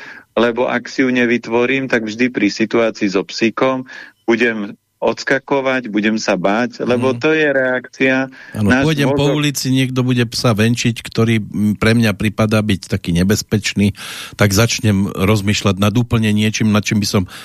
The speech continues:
Speaker 2: inak nerozmýšľal.
Speaker 1: Napríklad, a, ale platí jednoduchá vec, že náš mozog dennodenne prijíma kvantum informácií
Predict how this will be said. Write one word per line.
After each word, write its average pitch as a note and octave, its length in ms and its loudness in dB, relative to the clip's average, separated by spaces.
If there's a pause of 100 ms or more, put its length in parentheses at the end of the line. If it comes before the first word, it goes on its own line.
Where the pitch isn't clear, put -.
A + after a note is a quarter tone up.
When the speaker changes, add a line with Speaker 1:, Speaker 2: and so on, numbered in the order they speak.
Speaker 2:
inak G#2+ 240 2
nerozmýšľal. E2+ 800 -2 (880)
Speaker 1:
Napríklad, A2+ 800 0 (320)
a, A2 120 0 (360)
ale A#2+ 560 -2 (160)
platí C#3+ 400 0
jednoduchá C3 560 0
vec, A2 160 0
že F#2 320 -2 (400)
náš B2+ 320 0
mozog B2 640 0
dennodenne B2 960 0
prijíma A#2 560 0
kvantum B2+ 560 0
informácií F#2 880 0